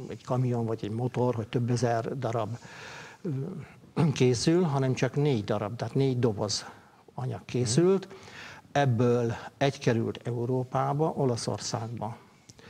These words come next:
Speaker 1: A többi, azt hiszem, egy Japánba,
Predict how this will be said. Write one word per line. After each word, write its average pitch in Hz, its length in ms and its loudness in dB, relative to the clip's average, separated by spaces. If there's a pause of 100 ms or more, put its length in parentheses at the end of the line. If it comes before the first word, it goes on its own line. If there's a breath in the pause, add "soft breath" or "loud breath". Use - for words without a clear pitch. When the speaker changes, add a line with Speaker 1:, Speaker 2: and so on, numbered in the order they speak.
(540 loud breath)
Speaker 1:
A 127 160 -2
többi, 190 460 4
azt 156 140 0
hiszem, 131 260 2
egy 113 220 -2
Japánba, 143 840 2